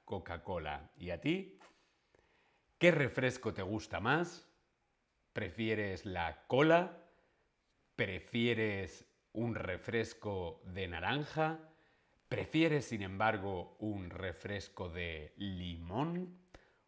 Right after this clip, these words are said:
¿O te gusta la tónica? Hay algunas personas que les gusta beber tónica, no solo para gin and tonic,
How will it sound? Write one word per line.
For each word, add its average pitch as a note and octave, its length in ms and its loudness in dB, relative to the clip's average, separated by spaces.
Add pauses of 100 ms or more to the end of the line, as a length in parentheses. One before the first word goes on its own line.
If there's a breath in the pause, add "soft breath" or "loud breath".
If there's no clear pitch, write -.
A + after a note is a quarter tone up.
¿O F3+ 160 8
te F3+ 100 2
gusta C3+ 360 2
la A#2 160 6
tónica? E2 640 -2 (120)
Hay D3 180 2
algunas A#2+ 460 0
personas C#3 580 -4
que - 120 -8
les F#2 200 -4
gusta A#2 340 -4
beber F#2+ 380 -2
tónica, G2 580 0 (440 soft breath)
no A2+ 260 0
solo A2 680 2
para F#2 320 0
gin G#2+ 240 -2
and F2 220 -6
tonic, C3 480 2